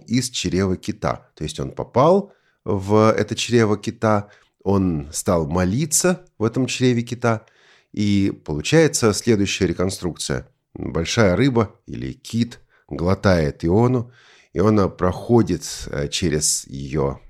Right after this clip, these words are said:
э, пищеварительную систему, и она попадает к ней в брюхо, к ней, как здесь написано, э, в чрево, во внутренности этой большой рыбы. И, находясь там,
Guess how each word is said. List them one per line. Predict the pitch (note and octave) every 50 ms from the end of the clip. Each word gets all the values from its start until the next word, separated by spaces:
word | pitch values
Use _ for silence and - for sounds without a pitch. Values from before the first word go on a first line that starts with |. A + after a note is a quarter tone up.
| - -
э, | - - A#1 - -
пищеварительную | - D2+ - - - D2 D#2+ A#2 C3+ B2+ B2 B2 A2+ G#2
систему, | - - G#2+ - - - A#2+ A2+ G#2+ G#2 G2 - _ - - - -
и | - D#2+
она | F2+ F#2+ F2+ E2
попадает | - - - F2 F2+ F#2+ G#2+ G#2 F#2+ E2+ D#2+ - - - -
к | - D2
ней | D2+ D#2 D2+ C2+ B1+ A#1+ B1+
в | A#1+ A#1 A#1+
брюхо, | F2 F#2 A2 A#2+ A2+ - A2 G2 - - - - _ _ _
к | - -
ней, | D#2 D2+ C#2+ C#2
как | - - D#2 D#2+
здесь | D2+ D#2+ D#2 -
написано, | C#2 - E2 D#2+ - - D#2 C2+ - - _ _ -
э, | - - B1
в | B1 -
чрево, | - - - E2+ G2+ A2 A#2 A2 G#2+ G2 - - _
во | - B1+ F2+ F2 D#2+ -
внутренности | D#2+ F2+ G2 G#2 A#2 B2 A#2+ A#2+ G#2 G#2+ G2+ G2 F#2+ - - - - G2+ G2 - - _ _ -
этой | - F2 D2+ - F2
большой | D2 F2 F2 D#2+ - - F2+ E2+ D#2+
рыбы. | E2+ E2+ D#2 C#2+ D2+ - _ _ _ _ _ -
И, | F#3+ G3
находясь | E3+ A2 F#2 - - D#2 E2 C3+ C#3+ C#3 - -
там, | - A#2+ A#2+ A#2 A#2+ A#2+ A#2+